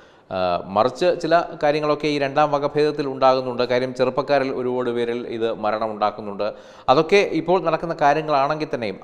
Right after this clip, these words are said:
ആദ്യത്തെ കോവിഡിൻ്റെ വരവോടുകൂടി തന്നെ നമ്മൾ, ആ, കാണുന്ന ഒരു കാര്യം ശ്വാസകോശ സംബന്ധമായിട്ടുള്ള അസുഖങ്ങളുള്ളവരെയും അതുപോലെ ഹൃദ്രോഗ, ആ, സംബന്ധമായിട്ടുള്ള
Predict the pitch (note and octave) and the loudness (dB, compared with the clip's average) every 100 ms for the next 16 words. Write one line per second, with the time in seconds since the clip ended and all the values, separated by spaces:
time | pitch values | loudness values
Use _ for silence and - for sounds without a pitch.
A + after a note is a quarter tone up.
0 | C3 D#3 E3+ G3 G3+ F#3 D#3 D#3 D3+ D3 | 2 2 2 0 0 0 0 0 -4 -2
1 | C3+ C3+ C#3+ D3+ C#3+ C#3 C3+ B2+ B2 B2 | 0 2 0 -2 -2 -4 -6 -6 -4 -4
2 | B2 F#2+ A2+ A2 G#2+ G#2+ - B2 D3+ E3 | -4 0 0 0 -2 -4 -2 0 0 0
3 | C#3 C3 A#2 G#2+ A#2+ D#3 - - - - | -2 -2 -2 0 -2 -8 -20 -20 -14 -10
4 | - C#3 E3 F3+ F3+ F3+ F3+ E3 C#3 C3+ | 0 2 2 0 -2 -2 -4 -4 -4 -2
5 | C3 B2+ B2 A#2+ A#2+ A#2 A2+ G#2+ - A2 | -2 -2 -2 -4 -2 0 0 -4 -8 -10
6 | C3 B2+ A2+ G#2 G2+ G#2 B2+ A2 G#2 G#2+ | -8 -4 -4 -2 -2 -4 -6 -6 -4 -2
7 | G#2+ A2 - - - - C#3+ D#3 F#3 E3+ | -4 -6 -14 -20 -12 0 2 4 4 4
8 | E3 D#3 - C3 C3 B2+ A#2 A2 A2+ A2+ | 6 4 0 -6 -6 -4 -4 -4 -2 -2
9 | G2+ G2 | -2 -4